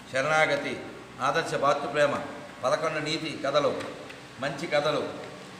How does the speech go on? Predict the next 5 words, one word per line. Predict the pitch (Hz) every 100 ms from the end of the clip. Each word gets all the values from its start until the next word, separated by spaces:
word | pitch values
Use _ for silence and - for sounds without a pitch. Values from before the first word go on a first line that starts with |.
| - - - - - - - - - - - - - - - - - - - 131
ఏం | 135 180 208 208
చదవకుండా, | - 170 180 180 - 156
"మా | 175 208
పిల్లోడు | 180 170 165
బాగోలేదు, | 160 147 151 151 147 -